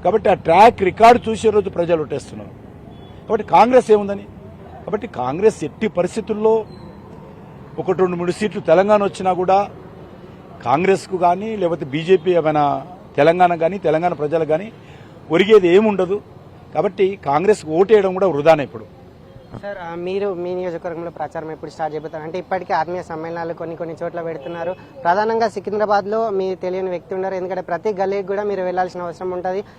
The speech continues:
Speaker 2: రావాలని కూడా ఓటర్లు కావచ్చు, ప్రజలు కావచ్చు కోరుకుంటారు. ఎప్పుడు స్టార్ట్ చేయబోతున్నారు?
Speaker 1: నేను already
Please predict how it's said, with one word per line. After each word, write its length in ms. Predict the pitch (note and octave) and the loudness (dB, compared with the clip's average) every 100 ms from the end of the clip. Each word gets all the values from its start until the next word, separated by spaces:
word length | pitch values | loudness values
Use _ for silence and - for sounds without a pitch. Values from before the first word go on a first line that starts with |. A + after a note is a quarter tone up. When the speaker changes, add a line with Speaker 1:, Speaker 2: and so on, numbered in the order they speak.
| - F3 | -4 2
Speaker 2:
రావాలని 340 | F#3+ A3+ A#3+ | 4 4 0
కూడా 140 | A#3 | 0
ఓటర్లు 380 | G#3+ G3+ G3 G#3+ | 0 0 -2 -2
కావచ్చు, 320 | G#3 G#3 G3+ | -2 -2 -4
ప్రజలు 260 | G#3 F#3 F#3+ | -6 -4 -2
కావచ్చు 300 | F#3+ F#3 - | -4 -4 -6
కోరుకుంటారు. 400 | F#3 F3+ F#3 G#3 | -6 -6 -6 -6
ఎప్పుడు 200 | G3+ A3+ | -6 -6
స్టార్ట్ 260 | - G3+ F3+ | -2 -2 -2
చేయబోతున్నారు? 440 | D#3+ D#3 D#3 C#3 - - - - - - - F#3 | -8 -12 -18 -20 -20 -20 -20 -20 -20 -20 -20 -10
Speaker 1:
నేను 120 | D#3 C#3 | -4 0
already 500 | E3 F3+ F#3+ F#3+ | 0 2 0 -2